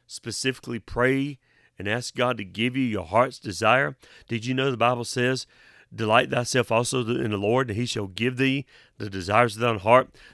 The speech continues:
That's the very, uh, verse that I used when I was praying about Tammy to be my wife. And <laughs> I, I know it sounds crazy, but it's still true nonetheless. Well, no, it's not crazy. It's the Word of God. Amen. I won't apologize for that. So what do you do when you worry?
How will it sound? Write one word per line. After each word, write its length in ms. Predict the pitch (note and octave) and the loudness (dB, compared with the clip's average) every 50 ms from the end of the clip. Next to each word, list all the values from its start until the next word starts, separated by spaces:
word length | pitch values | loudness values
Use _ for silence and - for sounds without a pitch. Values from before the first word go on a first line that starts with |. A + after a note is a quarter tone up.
| _ | _
That's 180 | - B2 A#2+ - | -6 -4 -4 -6
the 100 | - G#2+ | -8 -10
very, 540 | G2 F#2+ A2+ A#2+ C3 C3 C3+ B2+ B2 - - _ - | -2 2 4 6 6 6 4 2 0 -4 -8 _ -8
uh, 180 | - C3 - | -6 -4 -4
verse 380 | F#2 G2+ A#2 C3+ C#3 C3 - - | -2 0 2 2 2 0 -2 -6
that 120 | - G#2+ | -4 -2
I 120 | G#2+ A2 G#2 | 0 0 0
used 540 | G2+ F#2+ G2+ A2+ B2+ C#3 C#3 C#3 C3+ - - _ _ _ _ - | -2 -4 -4 -2 -2 0 -2 -2 -4 -10 -18 _ _ _ _ -8
when 140 | A#2+ A#2+ | -6 -4
I 60 | A2 G#2 | -4 -6
was 100 | G2+ - | -8 -10
praying 340 | - - C3+ C3+ C3+ C3+ | -2 2 4 4 6 6
about 320 | C3 A2 A2+ A2+ A2+ - - | 4 4 4 4 2 0 -2
Tammy 420 | - A2+ B2+ B2+ C#3 C#3+ C#3+ C3+ - - - - - | -2 0 0 2 0 0 -2 -2 -2 -2 -4 -8 -12
to 80 | - A2+ | -6 -2
be 140 | A2 A#2 A#2 | 0 0 2
my 120 | G#2 G2+ | 2 0
wife. 440 | F#2 F#2+ G2+ G#2+ A#2+ C3+ C#3 - - - _ _ _ _ _ _ _ _ _ _ _ _ - | 2 4 6 8 8 6 4 0 -8 -20 _ _ _ _ _ _ _ _ _ _ _ _ -4
And 200 | - A2+ A2+ - | -2 -2 -2 0
<laughs> 40 | - | -2
I, 100 | B2+ G#2+ - - - - | -4 -4 -4 -8 -16 -12
I 160 | - G#2+ A2 | -4 -2 0
know 220 | G#2+ G#2+ A#2 A#2+ B2 | 2 4 4 4 4
it 100 | - A#2+ | 2 -2
sounds 280 | - C3+ - B2 A2 | -2 -2 -2 -4 -4
crazy, 340 | - - B2 B2+ C3+ C3 B2+ | -2 0 2 2 4 2 0
but 120 | A2+ A#2 A#2+ | -2 -4 -6
it's 220 | A#2 A#2 A2+ - | -6 -6 -6 -6
still 320 | - - - C3+ C3+ B2+ | -4 0 2 2 2 2
true 240 | A2+ - - C#3 C3 | 0 0 0 0 2
nonetheless. 640 | B2+ B2+ B2+ C3 B2+ B2 B2+ C3 C#3 D3 C#3+ - - - _ _ _ _ _ _ _ _ - | 2 2 2 2 2 2 4 4 2 2 0 -6 -10 -14 _ _ _ _ _ _ _ _ -4
Well, 80 | B2 C#3+ | 2 4
no, 180 | C#3 C3+ A2 | 4 4 4
it's 140 | G2+ - - | 2 0 -2
not 160 | A#2 G#2+ A2+ | -2 -4 -4
crazy. 320 | - - B2 C3 C3+ C3+ D3 | 0 2 2 2 2 0 -4
It's 100 | C#3 - | -6 -4
the 60 | A#2+ | 0
Word 160 | A#2+ C3+ C3+ | 2 2 2
of 60 | C3+ | 4
God. 240 | A#2 A2+ G2 F2+ F2 | 6 6 6 6 4
Amen. 320 | F2+ G2 G2+ A2 B2 B2+ - - - - - - | 2 2 2 2 0 0 -2 -8 -20 -12 -4 -2
I 60 | C3 | 0
won't 200 | B2+ A#2+ A2+ G2+ | 2 2 2 0
apologize 560 | G2 - G#2 G2+ G2+ G2 F#2+ A2 A2 A2 G#2 | 0 0 0 2 2 2 0 0 0 0 -2
for 140 | - - A2+ | -4 -4 0
that. 300 | A2+ A#2+ C#3 E3 - - _ _ _ _ - - - _ _ _ | 4 4 4 4 4 0 _ _ _ _ -20 -20 -20 _ _ _
So 180 | - - - - | -12 -6 -4 -4
what 240 | - F#2 A2+ C#3+ D3 | -2 2 4 4 4
do 40 | |
you 100 | D3 D3+ | 4 4
do 140 | C#3 D3 D3+ | 4 4 4
when 140 | D3 D3+ D3+ | 6 6 4
you 80 | D3+ D3 | 4 4
worry? 340 | C#3 C3 A2+ G2 F2+ F#2 | 4 4 4 2 0 -6